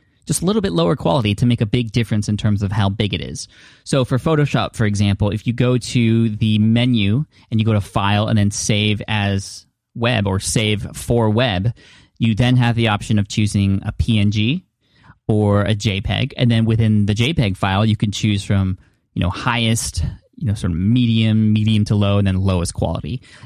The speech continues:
Even just going from highest quality to high will make a big difference. But of course, it depends on what that image is. If it's a photo, you wanna make sure, you know, maybe it's on high. But if it's just a graph or a chart or something, you can even go low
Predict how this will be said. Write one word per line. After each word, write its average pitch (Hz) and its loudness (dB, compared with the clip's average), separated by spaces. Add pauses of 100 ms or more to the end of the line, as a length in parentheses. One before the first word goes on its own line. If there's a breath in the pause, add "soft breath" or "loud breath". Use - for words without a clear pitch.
Even 185 -2
just 196 -2
going 147 0
from 113 0
highest 117 0
quality 117 0
to 101 0 (220 soft breath)
high 117 0 (120)
will 120 2
make 113 0
a 104 -6
big 98 -2
difference. - -6 (260 loud breath)
But 185 -2
of 175 -2
course, 185 0
it 170 -4
depends 180 0
on 151 2
what 127 0
that 110 -2
image 113 0
is. 98 0
If 101 -2
it's - -4
a 107 -2
photo, 127 0
you 120 2
wanna 120 2
make 120 2
sure, 107 0 (220 loud breath)
you 127 0
know, 117 4
maybe 120 2
it's 117 0
on 104 4
high. 73 -2 (240 loud breath)
But 123 0
if 123 2
it's 120 -2
just 131 0
a 110 0
graph 104 0
or 104 0
a 87 0
chart 104 0
or 117 2
something, 135 0
you 135 2
can 214 -2
even 151 2
go 104 2
low 95 0